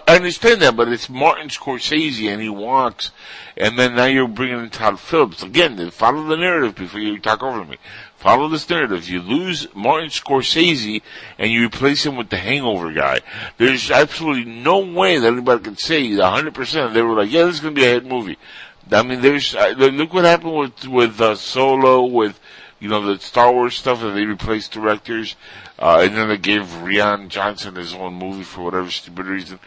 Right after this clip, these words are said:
Uh, you know, when you start meddling with the, with the thought process, uh, of a movie, uh, who was there from the initial,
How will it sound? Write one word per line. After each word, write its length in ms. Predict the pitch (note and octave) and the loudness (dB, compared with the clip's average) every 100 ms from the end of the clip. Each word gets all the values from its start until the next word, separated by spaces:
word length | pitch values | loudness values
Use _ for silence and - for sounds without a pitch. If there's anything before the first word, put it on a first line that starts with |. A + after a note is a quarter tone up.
| - - - - | -20 -20 -20 -8
Uh, 200 | - E2+ - A#2 | -2 0 -2 -4
you 120 | C3+ | -2
know, 120 | B2+ | 0
when 240 | G#2+ A2 C3 | -2 -4 -6
you 120 | D#3+ | -8
start 300 | - F#3 D#3+ | -4 -4 -4
meddling 640 | B2 A2 A#2+ C#3+ D#3 D3+ C3+ | -4 2 4 4 0 -2 -2
with 220 | B2 G#2 | -2 0
the, 160 | G2+ | -2
with 220 | F2 F#2+ F#2 | -2 -6 -6
the 100 | F2+ _ - | -10 _ -20
thought 460 | - - - A#2 - | -20 -6 2 2 0
process, 760 | - A#2+ A#2+ - E3 E3+ - - - - - _ _ | -4 0 0 0 -6 -6 -10 -14 -20 -20 -20 _ _
uh, 160 | - F2+ | 2 4
of 220 | F#2 G#2 | 4 0
a 60 | G#2 | -4
movie, 480 | A2 C3 D3 C#3+ A#2+ | -4 -4 -2 0 0
uh, 80 | G2+ | 0
who 360 | F#2+ G2+ G2 F#2 | -4 -8 -6 -6
was 300 | F#2+ G2 - | -4 -6 -6
there 120 | A2 | -8
from 200 | A#2+ B2 | -10 -12
the 100 | G2+ | -10
initial, 480 | F2+ G#2+ - A#2 F#2 | -8 -6 -6 -8 -10